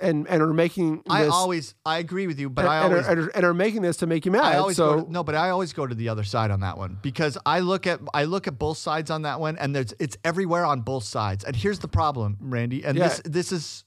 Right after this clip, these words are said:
Speaker 2: it's a moral imperative to protect a child. If you're twenty-four years old and you wanna
Speaker 1: Look, we,
Speaker 2: transition,
Speaker 1: we agree.
Speaker 2: more power to you.
Speaker 1: No, we
Speaker 2: It's
Speaker 1: agree.
Speaker 2: your
Speaker 1: We,
Speaker 2: decision.
Speaker 1: we don't let kids drink. And we don't let kids smoke.
Speaker 2: Or vote, or go
Speaker 1: Uh,
Speaker 2: to
Speaker 1: or,
Speaker 2: war.
Speaker 1: or we don't let them vote. We don't let them go to war. Why?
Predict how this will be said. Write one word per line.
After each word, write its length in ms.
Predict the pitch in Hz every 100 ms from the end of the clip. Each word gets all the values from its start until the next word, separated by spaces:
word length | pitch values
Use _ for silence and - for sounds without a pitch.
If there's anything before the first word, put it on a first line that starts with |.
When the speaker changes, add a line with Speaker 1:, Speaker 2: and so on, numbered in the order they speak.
| _ -
Speaker 2:
it's 320 | 156 165 135
a 80 | 175
moral 400 | 147 175 214 226
imperative 420 | 196 - 175 160
to 100 | 143
protect 380 | 117 - 156 -
a 40 |
child. 460 | 107 135 120 95 98 - - -
If 140 | 160
you're 120 | 240
twenty-four 560 | 254 226 226 208 196 196
years 180 | 175 147
old 140 | 160
and 80 | 143
you 80 | 151
wanna 160 | 156
Speaker 1:
Look, 100 | 127
we, 80 | 135
Speaker 2:
transition, 420 | 139 156 220 190 - -
Speaker 1:
we 240 | 220 165
agree. 200 | 180 190
Speaker 2:
more 100 | 311
power 260 | - 285 247
to 160 | -
you. 220 | 220 147 104 - - - -
Speaker 1:
No, 160 | 285
we 120 | 202 254
Speaker 2:
It's 120 | 233
Speaker 1:
agree. 160 | 196 285
Speaker 2:
your 300 | 285 285 180
Speaker 1:
We, 160 | 185
Speaker 2:
decision. 380 | - 190 220 165
Speaker 1:
we 100 | 165
don't 220 | 196 226
let 180 | 226 262
kids 260 | 190 220 214
drink. 340 | 170 160 220 - _ _
And 120 | 170
we 100 | 160
don't 200 | 170 180
let 240 | 190 202 190
kids 240 | 196 190 -
smoke. 400 | 196 156 190 - _ -
Speaker 2:
Or 120 | 156
vote, 320 | 143 202 185 139
or 80 | 147
go 160 | 180
Speaker 1:
Uh, 100 | 214
Speaker 2:
to 60 | 208
Speaker 1:
or, 180 | 185 165
Speaker 2:
war. 160 | 185
Speaker 1:
or 40 | 165
we 100 | 175
don't 140 | 196
let 100 | 190
them 160 | 220 226
vote. 320 | 180 208 269 _ -
We 100 | 160
don't 80 | 165
let 120 | 170
them 100 | 202
go 120 | 196
to 40 | 208
war. 360 | 170 151 165
Why? 320 | 180 165 127